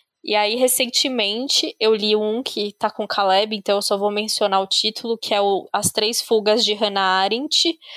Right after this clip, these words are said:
Uma Tirania da Verdade, que é do Ken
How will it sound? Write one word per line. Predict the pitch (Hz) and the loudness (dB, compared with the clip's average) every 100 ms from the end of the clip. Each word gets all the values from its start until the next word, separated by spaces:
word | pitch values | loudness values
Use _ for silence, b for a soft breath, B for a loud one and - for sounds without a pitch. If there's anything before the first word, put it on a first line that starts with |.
| B B B - | B B B -2
Uma | 214 214 | 0 0
Tirania | 208 - 214 208 202 196 | 0 2 2 2 2 2
da | 196 | 2
Verdade, | 196 196 - 185 185 220 240 | 2 0 2 2 2 2 -2
que | 247 226 | -2 -2
é | 196 | -2
do | 202 - | -4 -6
Ken | - - 208 208 208 | -8 -2 -2 -2 -4